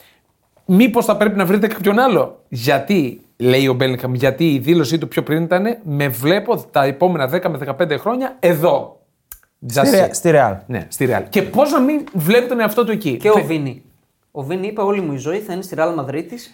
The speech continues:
Speaker 3: εκτός από το τέλος που θα πάω στη Flamengo".
Speaker 1: Απλά, μπράβο, ωραίο,
Speaker 3: Αυτό
Speaker 1: σωστό,
Speaker 3: είναι
Speaker 1: εντάξει.
Speaker 3: μεγάλο προσόν της Real. Να παίκτες, και ειδικά τέτοιοι παίκτες, να μην σκέφτονται να φύγουν.
Speaker 1: Μπράβο.
Speaker 2: Ναι,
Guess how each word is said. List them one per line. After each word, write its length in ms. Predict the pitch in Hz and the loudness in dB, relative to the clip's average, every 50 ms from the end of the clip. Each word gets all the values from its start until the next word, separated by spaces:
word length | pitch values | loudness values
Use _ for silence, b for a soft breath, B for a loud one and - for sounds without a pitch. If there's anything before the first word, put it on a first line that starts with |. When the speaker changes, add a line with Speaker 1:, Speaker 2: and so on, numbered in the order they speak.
| _ - | _ -14
Speaker 3:
εκτός 340 | - 165 - - 214 214 - | -14 -12 -10 -10 -12 -12 -10
από 100 | 170 165 | -8 -8
το 100 | 156 - | -8 -4
τέλος 300 | - 180 202 247 254 - | -2 -2 -2 -2 -4 -6
που 60 | - | -8
θα 100 | 196 180 | -8 -6
πάω 120 | 190 220 | -6 -6
στη 120 | 214 214 - | -6 -6 -6
Flamengo". 440 | - 175 170 170 175 175 156 127 123 - - - | -6 -6 -4 -4 -4 -6 -6 -8 -10 -12 -6 0
Speaker 1:
Απλά, 640 | - 117 110 - - 135 127 127 139 170 - - - - | 0 0 0 0 0 2 2 2 2 0 -2 -6 -10 -8
μπράβο, 340 | - 151 175 175 156 - - | -2 0 2 2 2 4 4
ωραίο, 220 | 262 294 262 185 139 | 4 6 4 4 4
Speaker 3:
Αυτό 140 | - - 311 | 2 2 0
Speaker 1:
σωστό, 160 | 311 - - | 2 2 2
Speaker 3:
είναι 100 | 247 254 | 2 4
Speaker 1:
εντάξει. 200 | 294 277 214 165 | 4 4 4 4
Speaker 3:
μεγάλο 180 | 180 190 226 269 | 4 4 2 2
προσόν 360 | 269 254 - - - 143 131 | -2 -6 -10 -10 -10 -10 -10
της 160 | 131 - - 117 | -10 -12 -12 -12
Real. 160 | 120 113 104 104 - _ _ _ _ _ _ | -10 -10 -12 -14 -18 _ _ _ _ _ _
Να 440 | - 113 139 143 139 135 135 - - - - - _ _ _ _ _ _ _ _ _ _ | -12 -8 -4 -2 -2 -2 -2 -4 -10 -16 -18 -18 _ _ _ _ _ _ _ _ _ _
παίκτες, 440 | - 156 156 165 165 - 156 - - | -2 0 0 0 -2 -6 -10 -10 -8
και 120 | - - 160 | -6 -4 -4
ειδικά 340 | 156 147 151 156 175 202 | -2 -4 -2 0 0 0
τέτοιοι 300 | 202 233 196 - - - | 2 0 -2 -2 -4 -10
παίκτες, 560 | - - 151 147 139 - - 139 135 - - - | -6 -4 -4 -4 -4 -6 -10 -10 -10 -12 -14 -10
να 120 | - 143 151 | -8 -6 -4
μην 160 | 165 190 214 | -4 -4 -6
σκέφτονται 480 | 220 208 220 202 - - 160 139 139 131 | -6 -6 -6 -6 -6 -6 -8 -8 -8 -8
να 120 | 123 123 | -8 -10
φύγουν. 220 | - - 127 123 | -10 -8 -4 -2
Speaker 1:
Μπράβο. 300 | 120 113 107 98 92 - _ _ _ _ | 0 0 -2 -2 -8 -18 _ _ _ _
Speaker 2:
Ναι, 120 | - 180 | -12 -12